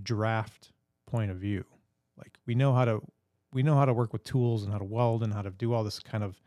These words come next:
odd stuff, which makes us the right people to build a trailer, but we're, we're tip-, we are running at this head first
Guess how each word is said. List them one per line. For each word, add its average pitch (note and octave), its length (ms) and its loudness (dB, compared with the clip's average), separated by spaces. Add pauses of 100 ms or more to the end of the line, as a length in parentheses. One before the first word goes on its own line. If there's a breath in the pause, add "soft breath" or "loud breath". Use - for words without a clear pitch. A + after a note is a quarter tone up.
(760 soft breath)
odd G#2+ 220 -2
stuff, A#2+ 560 0
which A2 200 -6
makes A#2 240 -2
us G#2+ 100 -8
the A2 120 -8
right A2+ 180 -2
people A#2 260 -4
to A2 80 -8
build A2+ 300 0
a G2+ 40 -10
trailer, A#2+ 500 0
but G2+ 240 -8 (400)
we're, A#2+ 220 -4 (680)
we're A#2+ 100 -4
tip-, - 240 0 (140)
we B2 100 2
are G2+ 200 0 (1200)
running C#3 400 4
at B2+ 120 2
this A2 160 -2
head A#2+ 220 -2
first A#2+ 420 -2